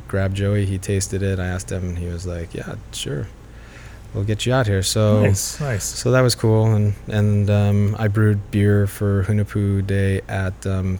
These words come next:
Speaker 1: the Brewer's Tasting Room, uh, several years because, uh, you had to be,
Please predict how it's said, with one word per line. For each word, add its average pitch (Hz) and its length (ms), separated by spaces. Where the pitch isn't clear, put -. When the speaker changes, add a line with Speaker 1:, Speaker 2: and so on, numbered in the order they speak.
Speaker 1:
the 98 80
Brewer's 101 240
Tasting 104 380
Room, 87 280
uh, 95 300
several 101 320
years 95 220
because, 95 440
uh, 92 360
you 101 140
had 92 120
to 92 60
be, 90 340